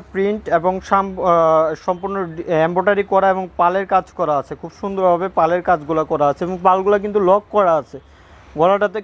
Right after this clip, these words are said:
খুব সুন্দর করে একটা গলা করা আছে এবং সম্পূর্ণ বডিটা থাকবে ডিজিটাল প্রিন্টের ওপরে, নিচটাও নি-, আহ, ডিজিটাল প্রিন্ট থাকবে। এবং এখান থেকে কিন্তু সাইড থেকে আপনার হাতা বের হবে, এটা, এটা সাইড থেকে হাতা বের হবে।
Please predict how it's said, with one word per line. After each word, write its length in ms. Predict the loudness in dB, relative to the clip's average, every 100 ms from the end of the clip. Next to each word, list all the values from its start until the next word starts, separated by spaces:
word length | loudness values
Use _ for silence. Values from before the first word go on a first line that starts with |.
| -12
খুব 100 | -14
সুন্দর 300 | -12 -8 -4
করে 160 | -4
একটা 140 | -4 -2
গলা 240 | 2 2
করা 260 | 2 2 2
আছে 180 | -2
এবং 180 | -8 -10
সম্পূর্ণ 480 | -6 -6 -4 -4 -2
বডিটা 380 | 0 0 0 -4
থাকবে 280 | -2 -4 -6
ডিজিটাল 440 | -6 -6 0 0
প্রিন্টের 420 | 0 -4 -2 0
ওপরে, 360 | 0 0 0 -2 -8 -20 -20 -20 -4
নিচটাও 400 | 0 0 2 2
নি-, 300 | 2 0 2
আহ, 260 | 4 4 2
ডিজিটাল 400 | -4 -8 -4 -4 -4
প্রিন্ট 220 | -8 -6
থাকবে। 280 | -8 -8 -14 -20 -20 -20 -20 -20 -20 -20 -18 -18 -16 -16 -4
এবং 140 | 2 4
এখান 260 | 4 2
থেকে 140 | 2 0
কিন্তু 160 | -2 0
সাইড 200 | 0 2
থেকে 240 | 0 2
আপনার 240 | 2 2 -2
হাতা 240 | 0 0
বের 200 | 0 0
হবে, 280 | 0 0 -6
এটা, 160 | -4 -4
এটা 300 | -4 -6 -4
সাইড 260 | -2 -2 -2
থেকে 160 | -4 -4
হাতা 260 | -2 -2
বের 180 | 0 0
হবে। 220 | 0 -2